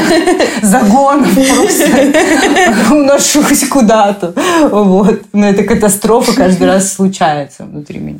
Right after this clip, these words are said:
Speaker 2: Как у тебя-то было?
Speaker 1: У меня вот насчет того, что внимание, мне вот мама говорила, что если я делаю что-то выдающимся образом, то это норма.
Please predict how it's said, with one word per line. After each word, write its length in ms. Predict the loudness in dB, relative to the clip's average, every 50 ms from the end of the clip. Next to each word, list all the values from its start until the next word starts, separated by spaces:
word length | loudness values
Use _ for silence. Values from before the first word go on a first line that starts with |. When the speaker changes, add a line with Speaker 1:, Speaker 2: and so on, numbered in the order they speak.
| -18 _ _
Speaker 2:
Как 220 | -4 -4 0 0
у 40 | -2
тебя-то 340 | -2 0 -2 -2 -2 -2 -8
было? 280 | -12 -12 -14 -16 -20 _ _ _
Speaker 1:
У 100 | 0 2
меня 500 | 2 2 2 2 4 2 2 2 2 0
вот 240 | 0 0 -2 -2 0
насчет 380 | -2 0 0 0 -4 -6 -4 -4
того, 260 | -4 -2 0 -2 -2
что 220 | -4 -6 -8 -6
внимание, 420 | -4 -4 -2 -2 -2 -4 -4 -4 -2
мне 220 | 0 2 2 2
вот 160 | 2 0 0 0
мама 280 | 0 0 2 2 2
говорила, 440 | 2 2 2 2 4 4 4 2 2
что 380 | 0 -2 -6 -2 -2 0 2 2
если 380 | 2 2 0 -2 -2 0 -2
я 60 | -2
делаю 300 | 0 0 0 0 2 0
что-то 300 | -2 -4 -6 -8 -10 -12 -14
выдающимся 720 | -14 -6 -2 -2 0 0 -2 -4 -4 -4 -4 -2 -2 -2
образом, 420 | -4 -4 -6 -10 -10 -10 -12 -12
то 120 | -6 -6 -6
это 180 | -4 -4 -4 -2
норма. 460 | 0 0 0 -2 -4 -4 -6 -6